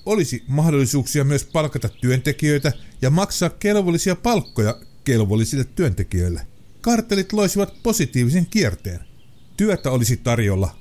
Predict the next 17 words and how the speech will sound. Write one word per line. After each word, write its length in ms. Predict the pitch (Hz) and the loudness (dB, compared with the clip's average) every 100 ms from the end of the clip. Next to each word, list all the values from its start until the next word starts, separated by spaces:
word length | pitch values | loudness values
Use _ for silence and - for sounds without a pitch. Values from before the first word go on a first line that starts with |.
| - | -6
palkasta 440 | 175 170 160 - 123 | -2 -2 -2 -4 -2
riittäisi 500 | 127 117 - 127 120 | -2 -2 -2 -2 0
rahaa 320 | 131 123 90 | 0 2 0
kulutukseen, 720 | - 117 151 165 - 156 147 - - - | 0 -2 0 -2 -2 0 0 -2 -12 -6
joka 220 | 104 101 107 | -4 -2 -2
taas 260 | 208 208 | 0 2
lisäisi 480 | 185 151 147 160 131 | 2 0 0 0 0
työpaikkoja 800 | - 143 135 143 139 - 135 127 107 - | 0 0 0 0 -2 0 0 0 -2 -4
ja 120 | 170 | 0
verotuloja. 540 | 160 117 - 87 87 92 - - - | 0 0 -2 -4 -4 -8 -12 -20 -6
Lapsellisen 600 | 151 185 - 131 104 110 | -2 0 0 0 0 0
yksinkertaista 800 | 131 - 147 143 123 - 117 - - - - - | 0 0 0 0 0 0 0 0 -4 -10 -18 -4
tai 120 | 151 | -2
sitten 380 | 131 135 - 120 | 0 -4 -2 0
vain 180 | 143 131 | 2 0
yksinkertaisen 840 | 139 - 127 120 120 127 117 123 107 | -2 0 0 0 0 0 0 2 0
lapsellista. 640 | 92 - 78 80 - | 2 0 -2 -8 -10